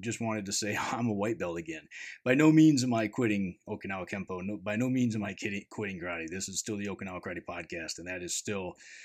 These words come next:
uh, I am a karate guy at heart, no doubt about that. But it's nice to supplement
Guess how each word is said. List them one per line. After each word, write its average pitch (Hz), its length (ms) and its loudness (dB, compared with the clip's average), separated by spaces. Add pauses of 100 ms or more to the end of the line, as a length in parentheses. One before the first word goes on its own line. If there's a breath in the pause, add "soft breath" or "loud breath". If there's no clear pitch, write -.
(240 loud breath)
uh, - 180 -12
I 202 100 -4
am 107 120 -4
a - 40 -10
karate 90 320 -8
guy 87 180 -6
at 80 60 -8
heart, - 360 -10
no 190 200 -8
doubt 175 200 -8
about 165 320 -10
that. 170 220 -8 (160)
But 98 360 -4 (600 soft breath)
it's 110 280 0
nice 120 300 0
to 101 60 -6
supplement 107 680 -2